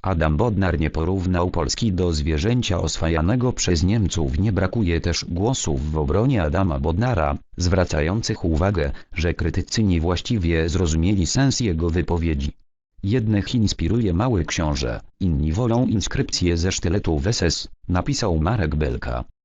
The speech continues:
Również Anna Maria Żukowska dziwi się,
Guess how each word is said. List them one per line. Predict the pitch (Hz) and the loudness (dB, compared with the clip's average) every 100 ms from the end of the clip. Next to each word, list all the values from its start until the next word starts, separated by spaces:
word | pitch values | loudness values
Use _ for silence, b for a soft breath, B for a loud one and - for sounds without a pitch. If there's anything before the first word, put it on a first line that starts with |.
| _ _ - | _ _ -4
Również | 104 120 117 110 87 | 0 2 2 0 0
Anna | 85 85 78 | 0 0 0
Maria | 95 127 117 | 0 0 0
Żukowska | 82 82 87 78 - 85 | 0 0 -2 -4 -2 0
dziwi | 87 104 78 | 0 0 -2
się, | - 78 | 0 0